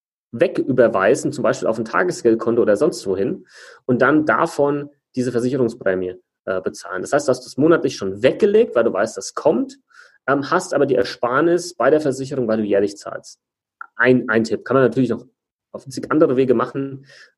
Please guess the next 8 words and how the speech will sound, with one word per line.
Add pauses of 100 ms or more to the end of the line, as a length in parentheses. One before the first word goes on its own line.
ähm, (260)
aber
da
sparst
du
definitiv (840)
Geld. (920)
Und